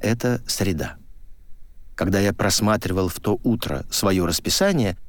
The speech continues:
то все назначенные процедуры показались мне довольно обыденными. Две операции по удалению яичников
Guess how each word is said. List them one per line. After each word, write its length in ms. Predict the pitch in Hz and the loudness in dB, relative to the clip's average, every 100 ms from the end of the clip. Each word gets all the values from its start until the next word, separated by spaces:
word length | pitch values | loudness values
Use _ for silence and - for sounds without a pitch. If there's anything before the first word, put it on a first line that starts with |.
| - - - - - | -12 -14 -14 -14 -2
то 280 | 120 127 - | 4 4 2
все 320 | - - 160 | 0 4 6
назначенные 680 | 117 98 120 127 - 98 92 | 6 4 4 4 2 2 0
процедуры 580 | - 98 - 139 220 190 | 0 -2 0 2 4 2
показались 640 | - 117 104 151 170 - | 0 0 2 4 2 2
мне 100 | 143 | 2
довольно 520 | 120 98 127 151 147 | 4 4 4 4 2
обыденными. 760 | 147 165 143 - 80 76 - - - - - - - - - - - | 2 0 2 2 0 -2 -4 -8 -12 -12 -12 -12 -12 -14 -18 -8 0
Две 220 | 131 196 | 4 4
операции 800 | 127 113 107 143 147 - 120 104 | 2 2 4 4 4 2 4 4
по 140 | - | 2
удалению 760 | 101 101 98 127 135 104 95 92 | 2 4 4 4 4 4 4 2
яичников 800 | 95 104 120 - 92 82 82 | 2 4 4 2 0 0 -4